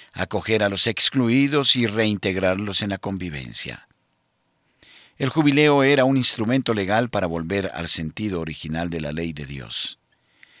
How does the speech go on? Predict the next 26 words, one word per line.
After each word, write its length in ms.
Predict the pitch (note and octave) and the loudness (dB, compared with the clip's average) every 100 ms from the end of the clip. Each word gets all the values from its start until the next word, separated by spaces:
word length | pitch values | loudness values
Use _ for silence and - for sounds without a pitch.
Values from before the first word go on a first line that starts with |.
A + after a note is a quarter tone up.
| - - | -20 -10
Era 180 | - F3+ | 4 6
una 220 | G3 F#3 | 6 6
ocasión 460 | D#3+ - B2 - D#3+ | 4 4 2 2 2
ofrecida 460 | B2+ A2+ - D3+ | 0 0 0 0
por 200 | B2 G2 | -2 -4
Dios 380 | F#2 A2 C3+ - - - - _ | -2 0 0 -2 -6 -20 -20 _
para 220 | A2+ B2 | 2 4
hacer 320 | B2+ F3+ E3+ - | 6 4 4 0
una 280 | E3 D3+ | -2 0
revisión 540 | B2 G#2+ G2 G2 D#3 D3 | 0 0 0 2 2 0
del 160 | A2 | -2
camino, 540 | F#2+ F#2 A2 G#2+ B2+ A#2+ _ - - _ | -2 -2 0 2 0 -4 _ -20 -20 _
para 180 | - C3 | 2 4
descubrir 520 | C#3 C3+ - C#3 F3+ | 6 4 2 2 2
y 60 | E3+ | 2
corregir 480 | - C3+ A#2 C3 C#3+ | 2 2 2 -2 0
los 180 | C3+ D3+ | 0 0
errores 580 | D3 D3+ D#3 C#3 - | 0 0 0 2 2
y 100 | B2+ | 0
empezar 420 | A#2+ A#2 A#2 C3+ B2+ | -4 -2 0 0 0
de 120 | C3+ | -4
nuevo. 360 | A2 D#2 G1+ - - _ _ _ _ _ _ _ _ _ _ _ | -4 -8 -12 -20 -20 _ _ _ _ _ _ _ _ _ _ _
Jesús 540 | - E2+ - C3 - | -6 0 2 4 2
empieza 800 | F2+ D#2 - G#2+ G2+ - D2+ G#1+ | 2 -2 -4 -2 0 0 -2 -6
su 240 | - D2+ | -4 -4
predicación 800 | C#2 C#2+ C#2 C#2+ - D2 D3 D3 | -8 -12 -10 -10 -4 -2 0 -2